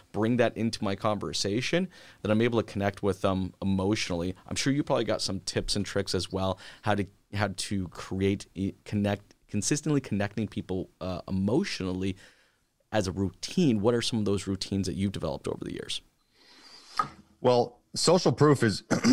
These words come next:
Speaker 2: is a, is a really good one, 'cause you can combine story with social proof, um, as a routine. I, <clears throat> I routinely, when I would go into a house to sell windows and doors, I, I would, uh,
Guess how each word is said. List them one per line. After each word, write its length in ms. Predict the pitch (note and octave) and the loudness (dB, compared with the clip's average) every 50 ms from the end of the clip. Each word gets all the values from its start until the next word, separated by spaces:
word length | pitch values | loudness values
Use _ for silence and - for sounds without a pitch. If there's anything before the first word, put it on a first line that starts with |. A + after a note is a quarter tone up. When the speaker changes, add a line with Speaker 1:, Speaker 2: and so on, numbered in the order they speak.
| A#3 - | 6 6
Speaker 2:
is 160 | - D3 A2 G#2 | 6 4 4 4
a, 100 | G#2+ - | 2 4
is 180 | - A#2 G2+ G2 | 4 2 4 6
a 40 | |
really 220 | G2+ A2 A2+ G#2 G2 | 6 6 6 6 4
good 240 | F2 E2+ F#2 G#2+ F#2+ | 4 4 4 4 6
one, 320 | G2 G2 F#2 F2 E2 - _ _ _ _ _ _ _ _ _ _ _ _ - - | 6 4 4 2 0 -2 _ _ _ _ _ _ _ _ _ _ _ _ -8 0
'cause 140 | - B2 G2+ | 2 6 6
you 80 | A#2 - | 6 6
can 120 | - A2+ | 6 4
combine 380 | F#2+ F2+ F#2+ G2 A2+ A2+ G#2+ G#2 | 6 6 4 4 4 4 2 0
story 320 | - - - A2+ A2 A2 | 0 4 4 6 8 8
with 140 | G#2 G2 F2+ | 6 6 4
social 320 | - - G#2+ F#2+ - - | 4 2 2 2 2 0
proof, 520 | - - - - A2 G#2 G2+ F#2 - - - _ _ - - - - _ - - | -2 -2 0 2 4 4 4 4 0 -6 -20 _ _ -20 -20 -20 -20 _ -4 0
um, 280 | - F#2 F#2 F2+ F2+ - | 2 2 2 2 0 0
as 200 | - A2+ A2 G2 | 0 2 2 4
a 40 | G2+ | 4
routine. 380 | G2+ G2+ G2+ - - A2 G#2 G#2+ | 4 4 4 4 4 4 4 2
I, 80 | G2+ - _ | 0 -2 _
<clears throat> 80 | - - | 2 2
I 340 | A3+ G#3+ - - B2+ B2 | 2 4 2 2 2 4
routinely, 680 | A#2+ A#2+ A2+ A2 G#2+ - - D3+ C#3+ C3+ B2 A2+ G#2 G#2 - _ - - - _ - | 6 6 6 4 4 2 2 4 6 6 6 6 4 2 -2 _ -20 -20 -18 _ 0
when 140 | - G#2 G#2+ | 2 4 4
I 80 | A2 G#2+ | 4 4
would 140 | G#2+ G#2 | 4 4
go 200 | - A2 A2 A2 | 4 4 6 6
into 200 | G#2 G2+ - G#2+ | 4 4 4 2
a 40 | F#2+ | 2
house 280 | F#2 G#2 G2+ F#2+ F#2 - | 4 4 4 2 2 2
to 60 | G2 | -2
sell 240 | - - G#2+ G2+ F#2+ | 0 2 4 4 4
windows 340 | G2+ G2 G2 G2 F#2+ E2 F2+ | 4 6 6 6 4 4 4
and 120 | F2 E2 | 2 4
doors, 420 | D#2 G#2 G#2 F#2+ F2+ E2+ - - - _ _ _ _ _ _ _ _ _ _ _ _ _ _ _ _ _ _ _ _ _ _ _ _ - - - - - _ - - _ _ _ _ _ - | 6 6 6 4 4 2 -2 -6 -12 _ _ _ _ _ _ _ _ _ _ _ _ _ _ _ _ _ _ _ _ _ _ _ _ -12 -12 -12 -14 -20 _ -20 -20 _ _ _ _ _ 0
I, 160 | A#2 A2+ G#2+ | 2 2 2
I 220 | - - A2+ A2 | 2 2 4 6
would, 300 | A2 A2 G#2+ G2+ F#2 - - - | 6 6 6 6 4 0 -6 0
uh, 240 | - G2 F#2+ F#2+ | 2 2 2 2